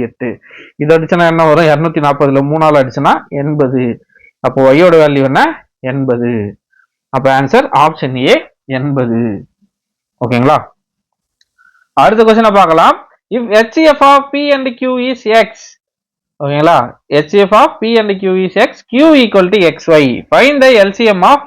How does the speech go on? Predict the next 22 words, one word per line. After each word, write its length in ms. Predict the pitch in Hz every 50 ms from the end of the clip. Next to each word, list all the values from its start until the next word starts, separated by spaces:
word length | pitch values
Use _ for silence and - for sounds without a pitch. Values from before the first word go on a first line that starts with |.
| - _ -
P 160 | 247 262 269 269 254 240
and 160 | 226 220 226 220 220 220
Q 200 | 214 226 233 208 -
from 160 | 202 175 156 156 156 170
the 80 | 202 202 - 160
following. 600 | 156 156 160 160 160 151 139 139 143 151 143 135 120 117 110 - _ _ _ _ _ _ _ -
ஓகேங்களா? 300 | 135 123 131 127 139 151 139 - - - _ _ -
P 120 | 220 262 285 294 285 269
மற்றும் 320 | 247 226 233 233 240 240 220 -
Q-வின் 400 | 233 233 233 226 233 247 240 214 208
மீப்பெரு 400 | 214 240 240 240 226 208 196 233 233 233
பொது 180 | 202 202 208 240 226
வகுத்தி 360 | 208 190 175 170 170 202 208 214 180 170 156
X. 60 | - - - - - _ _ _ -
ஓகேங்களா? 340 | 135 139 139 135 143 160 151 123 - - - _ _ _ _ -
பி 120 | 202 208 226 240 240 247 240 233 233 _
கியூ, 160 | - 214 214 202 170 139 127
ஓகேங்களா? 280 | 139 - 151 151 151 143
இது 80 | 135 139 139 147
ரெண்டுத்துக்குமான 580 | 165 190 202 208 208 190 185 180 175 180 208 196 175 160
எச் 100 | 156 -
சி 60 | 240